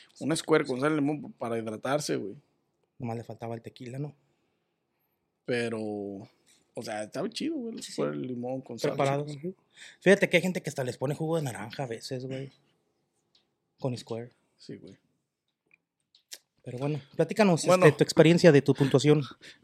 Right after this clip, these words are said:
Speaker 1: Este, la neta, estas tres cervezas, ah, esas tres bebidas alcoholizantes, alcohólicas, no, alcohólicos nosotros.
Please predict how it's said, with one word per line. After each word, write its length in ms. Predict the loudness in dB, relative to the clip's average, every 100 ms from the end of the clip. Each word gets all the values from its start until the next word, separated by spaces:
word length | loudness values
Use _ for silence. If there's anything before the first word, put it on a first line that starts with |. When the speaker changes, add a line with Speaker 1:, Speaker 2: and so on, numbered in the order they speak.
| 0
Speaker 1:
Este, 420 | 0 0 -4 0
la 160 | 2
neta, 480 | 4 4 6 8 8
estas 480 | 6 4 2 2 0
tres 260 | 2 4 6
cervezas, 880 | 6 6 4 6 6 6 2 -4 -10 _ _ _ -20 _ _ _ _ _ _
ah, 1120 | 6 8 8 4 0 -4 -4 -6 -6 -6 -4 -2
esas 240 | 0 0
tres 220 | 2 4
bebidas 420 | 4 4 4 2
alcoholizantes, 1040 | 0 -4 -6 -2 2 2 0 -2 -2 -6 -6
alcohólicas, 800 | -8 -4 -2 -2 0 -2 -4 -6
no, 100 | -8
alcohólicos 460 | -2 0 0 -2
nosotros. 560 | -6 -8 -8 -10 -12 -16